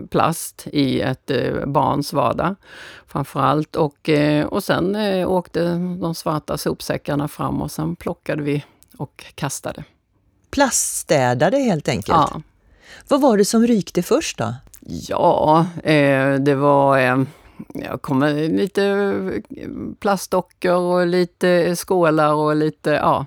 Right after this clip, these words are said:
Speaker 1: lite så, allt möjligt.
Speaker 2: Mm. Och jag misstänker att som förälder blir man väl chockad av att lyssna på dig och chockad över det som fanns i barnets
Speaker 1: Ja, det är en
Speaker 2: korg.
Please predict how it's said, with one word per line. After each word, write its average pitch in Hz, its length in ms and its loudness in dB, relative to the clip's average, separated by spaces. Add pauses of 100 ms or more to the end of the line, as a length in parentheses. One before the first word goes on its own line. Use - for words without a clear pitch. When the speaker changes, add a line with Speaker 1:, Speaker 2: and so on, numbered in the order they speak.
Speaker 1:
lite - 580 -8 (380)
så, 160 340 -6
allt 143 240 -8
möjligt. - 440 -10
Speaker 2:
Mm. 139 300 -8 (460)
Och - 340 0
jag 208 120 6
misstänker 208 460 2
att 175 140 2
som 190 180 0
förälder 156 360 2
blir 170 180 4
man 135 160 0
väl 135 160 0
chockad 208 540 -2
av 233 120 0
att 175 80 2
lyssna 135 320 -2
på 214 200 0
dig 123 220 0
och - 380 -4
chockad 160 400 -2
över 139 160 4
det 139 100 4
som 139 180 -2
fanns 123 300 0
i 143 40 -2
barnets 123 640 -2 (840)
Speaker 1:
Ja, 226 220 4
det - 80 4
är 170 40 8
en 180 40 8
Speaker 2:
korg. 180 300 4